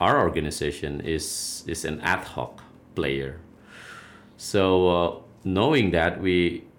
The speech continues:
we really respect and we really enter the community with the understanding that we come to the community not trying to become the problem solver of any cha-, any situation that they face.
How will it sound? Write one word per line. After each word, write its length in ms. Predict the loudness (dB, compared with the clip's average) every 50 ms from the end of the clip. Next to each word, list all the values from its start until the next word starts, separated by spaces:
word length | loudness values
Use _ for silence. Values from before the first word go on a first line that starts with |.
| -20 -20 -20 -20 -20 -14 -8
we 260 | -4 0 2 2 2
really 340 | 2 4 2 4 4 4 4
respect 680 | 4 4 4 2 0 -4 -4 -2 -2 -2 -2 -2 -6 -8
and 140 | -6 -2 0
we 80 | 0
really 360 | 0 2 2 2 2 0 0 0
enter 360 | 0 -2 -2 0 0 -2 -2
the 80 | -2
community 840 | -2 -4 -2 -2 0 2 2 2 0 0 -2 -2 0 -2 -2 -6 -8 -8
with 160 | -4 -4 0 0
the 80 | 0
understanding 800 | 0 0 0 -2 -2 -4 -4 -4 -2 0 0 0 0 0 -2 0
that 240 | -2 -2 -2 -4 -8 -12 -12
we 280 | -8 -4 -2 0 0 0
come 540 | -2 -6 -4 -2 0 0 0 0 -2 -4 -8 -6
to 100 | -8 -6
the 80 | -6 -4
community 840 | -4 -4 -2 0 0 0 2 2 0 0 0 0 0 0 -2 -6 -10 -16 -20 -20 -18 -18 -18 -20 -20 -16 -8 -2
not 300 | 0 0 0 0 -2 -6
trying 680 | -2 0 2 4 4 4 4 4 4 2 0 0 -4 -8 -16 -20 _ _ _
to 100 | -4 0
become 760 | 0 0 0 0 0 2 2 4 4 2 2 0 -2 -4 -8 -12 -20 -20 -20 -20 _ _ -20 -20 _ _ _ _ _ _ _ _ _ _ _ _ _ _ _ -20 -20 _ -8
the 80 | -8 -8
problem 420 | -2 0 2 4 4 4 2 0
solver 600 | -2 0 0 0 0 0 -2 -6 -8 -8 -8 -12 -16 -18 -20 -20 -16 -6
of 200 | -6 -4 -4 -6 -8 -4
any 240 | -2 -2 -2 -2 -4
cha-, 360 | -6 -8 -6 -6 -6 -6 -8 -10 -8
any 140 | -6 -4 -4 -4
situation 540 | -4 -4 -4 -2 -2 -2 -2 -2 -4 -6
that 100 | -6 -6
they 120 | -6 -6 -6
face. 480 | -4 -2 -2 -2 -2 -4 -8 -12 -18